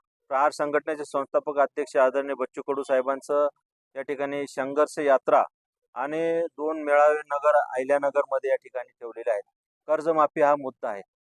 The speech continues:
परंतु याच्या आधी बच्चू भाऊच्या आदेशाने अहिल्यानगर तालुका ज्या पद्धतीने आम्ही एक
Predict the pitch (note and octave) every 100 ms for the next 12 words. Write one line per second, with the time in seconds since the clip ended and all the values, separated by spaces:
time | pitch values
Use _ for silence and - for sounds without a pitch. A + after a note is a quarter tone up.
0 | _ D3+ D#3+ F3 E3 D#3 E3 F3+ D#3 D#3
1 | D3+ D3+ - E3 E3 F3+ D#3 D3+ D3+ C#3+
2 | C#3 A2 _ _ _ B2+ D#3 F3 E3+ E3
3 | E3 D#3 D3+ D#3+ D#3 B2 - D3+ - D3
4 | D3+ D#3 E3 D#3 D#3+ D3+